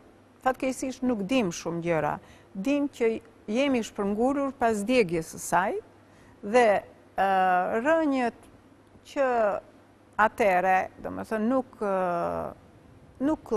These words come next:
janë të deshifrueshme, ë, di që thash jemi nga Shellat, të shpërndar, ë, në, në Shqipërinë e Mesme, ë, në Berat, por në Vlorë,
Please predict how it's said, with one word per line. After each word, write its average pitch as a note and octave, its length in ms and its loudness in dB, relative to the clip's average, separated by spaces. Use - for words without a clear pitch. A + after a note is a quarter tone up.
janë F3 380 -2
të F#3 120 -10
deshifrueshme, A3+ 800 -6
ë, G#3 160 -2
di A3 220 -2
që A3+ 220 -2
thash G#3 360 2
jemi G3 320 -2
nga F3 180 0
Shellat, G3 640 0
të C4 100 0
shpërndar, G#3 760 4
ë, F#3+ 220 -6
në, F#3+ 220 -4
në G3 240 -8
Shqipërinë G3+ 560 -6
e F#3 60 -4
Mesme, C4 500 -2
ë, G3 100 0
në A#3 180 -2
Berat, G#3 600 2
por C4 400 6
në A3+ 200 0
Vlorë, G3+ 520 4